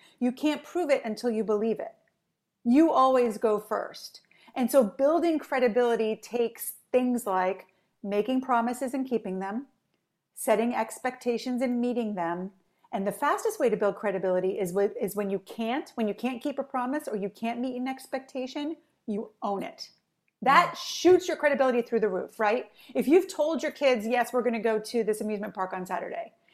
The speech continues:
Speaker 1: and something happens and you can't, you say, "I know I told you we could. I made a mistake," or, "This happened in the outside world. I, I am so sorry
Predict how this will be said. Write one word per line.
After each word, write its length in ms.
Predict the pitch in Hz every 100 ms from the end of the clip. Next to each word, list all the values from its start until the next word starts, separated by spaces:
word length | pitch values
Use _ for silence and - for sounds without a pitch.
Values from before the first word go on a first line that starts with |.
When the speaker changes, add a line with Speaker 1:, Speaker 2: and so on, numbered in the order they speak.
| - -
Speaker 1:
and 260 | 226 233
something 240 | 262 277 269
happens 340 | 240 254 220
and 140 | 220
you 80 | 214
can't, 340 | 214 233 208 220
you 140 | 247
say, 280 | 254 277 233
"I 140 | 233 240
know 400 | 233 233 277 302
I 120 | 240
told 300 | 240 240 220
you 80 | 226
we 120 | 208
could. 400 | 208 208 180 180 - _ - -
I 360 | 247 269 285
made 320 | 240 262 277 254
a 80 |
mistake," 760 | 220 226 226 - 240 208 - - -
or, 280 | 247 247 247
"This 280 | 196 294 254
happened 420 | 254 247 262 226
in 80 | 220
the 80 | 220
outside 440 | 202 208 214 190
world. 420 | 196 190 185 - - - - -
I, 480 | 233 247 269 269 - -
I 180 | 254
am 200 | 269 240
so 440 | 208 - 277 269 294
sorry 760 | - - 247 240 202 - -